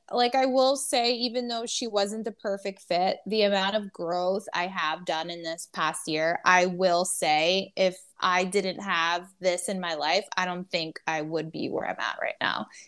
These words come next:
And that says a lot, 'cause I'm, I'm a big resistor. So if you are thinking about,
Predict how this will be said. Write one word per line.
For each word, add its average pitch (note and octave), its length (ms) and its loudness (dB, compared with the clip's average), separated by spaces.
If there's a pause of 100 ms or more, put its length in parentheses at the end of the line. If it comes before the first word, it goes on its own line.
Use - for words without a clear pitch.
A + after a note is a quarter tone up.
(120)
And A#3+ 160 8
that A3 220 6
says A3 220 6
a F#3+ 60 0
lot, E3+ 420 -4 (140)
'cause A3+ 140 -4
I'm, G3 360 0 (140)
I'm A3+ 200 0
a G3 160 0
big G#3 200 2
resistor. F#3+ 840 -8
So G#3 360 2
if A#3 200 4
you A3 240 0
are B3+ 160 2 (120)
thinking G#3 520 -2 (120)
about, F#3 680 4